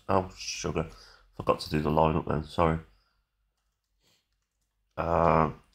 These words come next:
so we've got Roos in goal, Pablo Henrique, uh, as right back, Welsh and Warner in centre back partnership, Diarte on the left, Ball and Fleck in midfield with Lopez on the right, Burke in the middle, just behind, uh,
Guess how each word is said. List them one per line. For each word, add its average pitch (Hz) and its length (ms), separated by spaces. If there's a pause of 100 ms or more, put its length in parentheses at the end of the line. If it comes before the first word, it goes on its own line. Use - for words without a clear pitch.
(640)
so - 140
we've 98 80
got 85 100
Roos 110 220
in 98 100
goal, 92 540
Pablo 95 340
Henrique, 87 920 (320)
uh, 76 520
as 85 140
right 92 200
back, 92 300
Welsh 104 400
and 82 200
Warner 87 360
in 73 80
centre 95 320
back - 220 (260)
partnership, 90 580 (560)
Diarte 95 400
on 80 100
the 73 80
left, 90 440 (140)
Ball 110 560
and 78 120
Fleck - 300
in 76 140
midfield 90 460
with 67 100
Lopez 73 400
on - 80
the - 60
right, 98 340 (400)
Burke 147 280
in 85 100
the 76 60
middle, 82 380
just 82 180
behind, 73 680
uh, 80 460